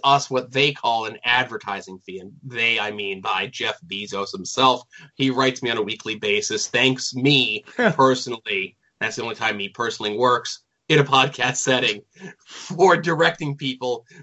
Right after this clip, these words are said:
Speaker 1: to his Outlaw Mud Show website, amazon dot com. Uh, some of the notable purchases through the Amazon click-through this past week are someone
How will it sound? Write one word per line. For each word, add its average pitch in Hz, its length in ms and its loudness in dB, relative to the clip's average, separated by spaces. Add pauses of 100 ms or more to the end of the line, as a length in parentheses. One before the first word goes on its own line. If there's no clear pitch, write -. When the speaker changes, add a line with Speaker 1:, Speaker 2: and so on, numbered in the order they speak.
Speaker 1:
to 156 200 0
his 139 380 2
Outlaw 143 420 4
Mud 127 280 -4
Show 120 280 -4
website, 120 640 -6 (120)
amazon 104 400 -10
dot 92 260 -12
com. 80 280 -8 (720)
Uh, 104 300 -2
some 151 240 2
of 143 80 4
the 147 80 4
notable 143 360 6
purchases 139 640 2
through 131 260 2
the 117 180 -6
Amazon 127 380 -2
click-through 127 480 -2
this 120 200 -6
past 120 380 0
week 117 240 -8 (100)
are 120 560 0 (440)
someone 175 800 2